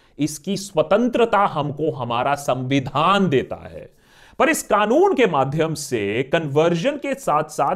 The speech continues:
इंटरफेथ मैरिजेस पर अंकुश लगाने की कोशिश की जा रही है, ऐसा प्रतीत होता है। मतलब,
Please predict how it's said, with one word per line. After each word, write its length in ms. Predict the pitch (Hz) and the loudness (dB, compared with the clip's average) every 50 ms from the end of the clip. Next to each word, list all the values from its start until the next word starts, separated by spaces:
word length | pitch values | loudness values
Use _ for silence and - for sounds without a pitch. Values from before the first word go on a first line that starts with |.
| - - 170 | -4 -4 -4
इंटरफेथ 580 | 180 190 180 175 302 294 240 240 - 269 269 - 185 | -4 -4 0 2 2 2 2 2 0 -2 -2 -2 -2
मैरिजेस 560 | 165 143 127 127 143 147 151 156 180 185 190 | -2 0 0 0 0 0 2 2 2 0 0
पर 140 | - - 214 | 0 0 -2
अंकुश 640 | 208 - - 147 165 185 185 - 349 311 - - | -2 -2 -4 -4 -4 -4 -2 0 0 0 0 0
लगाने 460 | 196 180 143 139 139 139 151 170 190 190 | 0 0 0 0 -2 -2 -2 -2 -4 -4
की 140 | 190 254 | -4 -6
कोशिश 500 | - - - 196 208 208 - 294 285 - | -8 -6 -4 -2 -2 0 0 -2 -2 -4
की 200 | - - 220 196 | -4 -6 -6 -4
जा 180 | 139 131 120 117 | -2 0 -2 -2
रही 280 | 117 110 113 120 120 117 | -2 -2 -4 -4 -4 -4
है, 280 | 120 117 110 - - _ _ _ _ _ _ - | -4 -6 -8 -12 -18 _ _ _ _ _ _ -8
ऐसा 220 | 139 147 - 170 | -6 -2 -2 -2
प्रतीत 400 | 151 110 - - - 123 117 - | -2 -2 -6 -6 -6 -6 -6 -8
होता 180 | - - - - | -12 -16 -16 -20
है। 140 | - - _ _ _ _ _ _ _ _ _ _ - - - - | -20 -20 _ _ _ _ _ _ _ _ _ _ -20 -20 -4 -2
मतलब, 440 | 175 202 - 311 - - - - - | 0 2 2 0 0 -2 -6 -18 -20